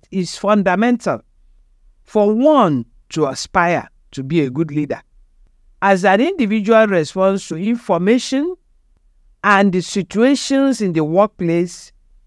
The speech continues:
is entirely shaped or determined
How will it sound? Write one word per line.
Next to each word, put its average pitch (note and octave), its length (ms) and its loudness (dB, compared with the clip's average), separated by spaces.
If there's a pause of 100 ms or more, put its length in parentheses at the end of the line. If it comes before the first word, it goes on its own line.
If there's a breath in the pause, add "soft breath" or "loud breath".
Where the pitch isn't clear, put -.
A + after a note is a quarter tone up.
(140)
is F#3+ 280 -2
entirely A#3+ 1300 0 (360)
shaped - 720 -2
or F3 240 2
determined D#3+ 1040 0